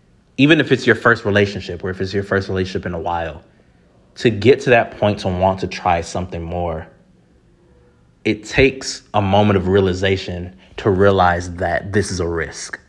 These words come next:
that I don't know if things are gonna change once we get in this relationship, but I trust you enough to understand that this is a new period of our lives. And to have high standards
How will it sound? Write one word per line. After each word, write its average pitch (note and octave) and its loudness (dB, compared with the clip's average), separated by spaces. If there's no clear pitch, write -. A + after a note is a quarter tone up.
that F2 -2
I E2+ -6
don't F#2+ -2
know F#2+ 2
if F#2 -4
things F#2 -4
are F2+ -8
gonna F2 -10
change G2+ -2
once F#2 -4
we F#2+ -4
get F#2 -2
in F#2 -2
this F2+ -6
relationship, F2+ -8
but F2+ 2
I E2+ 2
trust - 0
you G2+ 6
enough F2+ -2
to - -12
understand F2+ -2
that F2+ -4
this G2 -2
is F#2 -4
a F#2 0
new F#2+ 0
period F2 -2
of E2 -8
our D2+ -8
lives. D2+ -10
And F2+ -8
to - 0
have B2 2
high G#2 -2
standards F#2+ -6